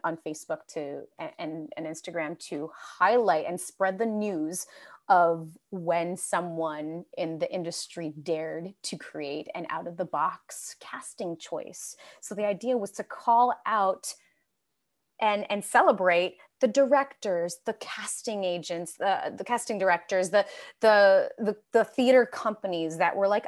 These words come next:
"Oh, you did a, a production of Anything Goes with a black, um, Reno Sweeney, and then an Asian Hope Harcourt. Wow, that's really great, you know?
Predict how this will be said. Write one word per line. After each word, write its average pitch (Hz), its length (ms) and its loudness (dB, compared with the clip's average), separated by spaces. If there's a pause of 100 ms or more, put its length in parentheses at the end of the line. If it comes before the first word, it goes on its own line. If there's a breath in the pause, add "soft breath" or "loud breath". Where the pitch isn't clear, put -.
"Oh, 359 200 10
you 226 180 4
did 247 240 6
a, 277 260 6
a 233 80 4
production 233 500 -2
of 180 80 0
Anything 233 500 -2
Goes 202 460 2 (300 loud breath)
with 220 160 4
a 240 120 8
black, 196 680 0 (360 soft breath)
um, 214 460 4
Reno 208 320 -2
Sweeney, 240 600 2 (240)
and 226 140 4
then 233 280 6
an 233 100 -2
Asian 240 540 2
Hope 262 260 4
Harcourt. 277 640 6 (120)
Wow, 254 460 8
that's 247 320 4
really 262 520 0
great, 247 460 0
you 208 120 -8
know? 190 360 2